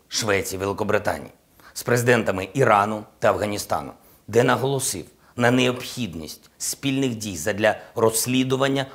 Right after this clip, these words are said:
обставин цієї трагедії. Ближче до вечора з'явились заяви від лідерів Сполучених Штатів Америки, Канади та Великобританії про ймовірне збиття українського Боїнгу.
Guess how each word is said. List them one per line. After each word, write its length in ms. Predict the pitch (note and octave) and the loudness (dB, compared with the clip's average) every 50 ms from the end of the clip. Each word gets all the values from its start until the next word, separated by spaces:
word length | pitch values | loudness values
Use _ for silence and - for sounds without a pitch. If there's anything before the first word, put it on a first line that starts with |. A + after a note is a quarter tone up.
| - - | -8 -8
обставин 640 | B2 - - - - - B2+ A#2 A2+ A2+ A#2 A2+ - - - _ _ _ _ _ _ - | -6 -4 -4 -4 2 6 6 6 6 4 0 -4 -6 -12 -20 _ _ _ _ _ _ -12
цієї 360 | - - G#2+ F#2 F#2+ G2+ F#2+ | -6 -4 -2 -2 0 -2 -2
трагедії. 540 | - - F2 D2+ C2 C2 B1+ - - - - _ _ _ _ _ _ _ _ - | -2 -2 -4 -4 -6 -8 -12 -14 -18 -20 -20 _ _ _ _ _ _ _ _ -8
Ближче 360 | F2 G#2+ B2 B2+ B2 - B2+ | -2 0 0 0 0 0 -2
до 100 | A#2 A#2 | -2 0
вечора 400 | G#2+ A2+ A#2 A#2+ - B2+ B2 B2 - - - - - - - | 0 0 0 -2 -4 -4 -6 -6 -8 -14 -20 -20 -20 -14 -10
з'явились 440 | F#2+ F#2+ A2+ A2 A2+ B2 A#2+ A2+ | -6 -2 -2 0 0 0 -2 -2
заяви 420 | G#2+ A2 G#2 G#2 A2+ A2 G#2 G2 F#2 | -2 -2 0 0 0 0 0 -2 -6
від 160 | G2+ G2 G2 | -6 -6 -6
лідерів 380 | G#2+ A2 G#2 G#2+ G2+ F#2+ - - - - - | -6 -6 -4 -4 -6 -8 -8 -12 -20 -20 -18
Сполучених 480 | - - G#2+ G2+ G#2 G2 - F2+ E2 | -14 -8 -4 -4 -2 -2 -4 -6 -8
Штатів 320 | - - A2 G2 - F#2 F2+ | -4 -2 -2 -2 -2 -2 -4
Америки, 500 | F#2 F#2 F#2+ G#2+ A2+ A2+ A2+ - C3 A#2+ - _ _ _ _ _ - | -2 -2 -2 -4 -4 -4 -6 -8 -12 -14 -14 _ _ _ _ _ 0
Канади 480 | - G2 G2 G2+ G2+ G#2+ A2 A2+ G#2 | 0 2 4 4 4 4 2 0 -4
та 100 | F#2+ G#2 | -4 -4
Великобританії 720 | G2 F#2+ F#2+ F#2 F#2 E2+ F#2 F#2+ - A#2 A#2 A#2 G#2+ F#2+ | -4 -2 -4 -4 -4 -4 -4 -2 0 0 0 0 -2 -4
про 200 | - G#2 G#2+ G#2+ | -2 0 2 2
ймовірне 840 | G#2 G2 G#2 G#2+ A2+ A#2 A2+ G#2 A2 G#2 G2 F#2 F#2 G#2+ A2+ A#2+ A#2 - - _ - | 2 2 0 0 0 0 0 -4 -6 -6 -6 -6 -6 -6 -6 -8 -8 -12 -18 _ -10
збиття 600 | G#2+ G#2+ G2 A2+ G#2+ - - G#2+ G2 F#2+ A2+ B2 - - - - | -8 -4 -2 -4 -4 -4 -2 0 0 0 -2 -4 -12 -18 -14 -6
українського 600 | - C3 - G2+ G#2 G#2 G#2 F#2+ - - G2 F#2 | -4 -2 0 2 0 0 0 -2 -4 -2 -2 -2
Боїнгу. 420 | F#2 F2+ G2 F#2+ - - - - | -2 0 -2 -2 -2 -4 -8 -18